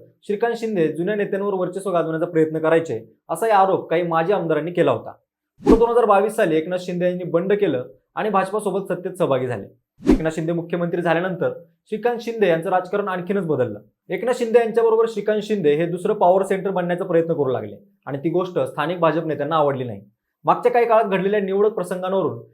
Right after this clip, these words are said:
एक निश्चित झालंय की कल्याणमधील यंदाची निवडणूक श्रीकांत शिंदेसाठी आव्हानात्मक ठरणार आहे. कल्याण लोकसभा मतदारसंघाचे गेली दहा वर्ष डॉक्टर शिंदे प्रतिनिधित्व करत असले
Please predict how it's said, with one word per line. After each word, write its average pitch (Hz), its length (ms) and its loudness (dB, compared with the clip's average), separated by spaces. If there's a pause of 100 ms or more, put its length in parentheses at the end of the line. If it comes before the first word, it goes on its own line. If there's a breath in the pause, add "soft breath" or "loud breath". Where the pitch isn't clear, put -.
(180)
एक 214 120 0
निश्चित 208 320 -2
झालंय 190 300 2
की 175 120 -6
कल्याणमधील 214 540 -2
यंदाची 190 380 -2
निवडणूक 175 460 -2
श्रीकांत 196 300 -4
शिंदेसाठी 180 460 -6
आव्हानात्मक 160 540 -2
ठरणार 120 260 -6
आहे. - 80 -18 (220)
कल्याण 247 240 6
लोकसभा 233 300 4
मतदारसंघाचे 208 640 0
गेली 202 220 0
दहा 175 200 2
वर्ष 190 280 0
डॉक्टर 143 320 -2
शिंदे 170 300 -2
प्रतिनिधित्व 165 520 -6
करत 151 260 -2
असले 143 300 -8